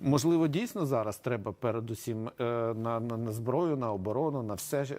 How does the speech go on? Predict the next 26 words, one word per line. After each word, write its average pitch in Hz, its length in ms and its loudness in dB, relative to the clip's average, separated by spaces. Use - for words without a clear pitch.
на 110 60 -6
все, 147 200 -6
що 139 140 -6
пов'язане 131 600 0
із 120 60 -2
захистом. 110 540 -4
Тому, 170 360 4
о, 143 520 2
коли 180 260 4
я 156 120 2
дивлюся 147 520 2
на 143 240 2
всі 139 200 -4
ці 151 160 -4
речі, 208 280 0
у 131 40 2
мене 156 300 0
є 143 160 2
одне 131 280 0
велике 127 400 0
про-, 123 800 0
е, - 20 0
питання. 95 520 -2
Всі - 260 2
ці 156 220 2
слова, 139 560 4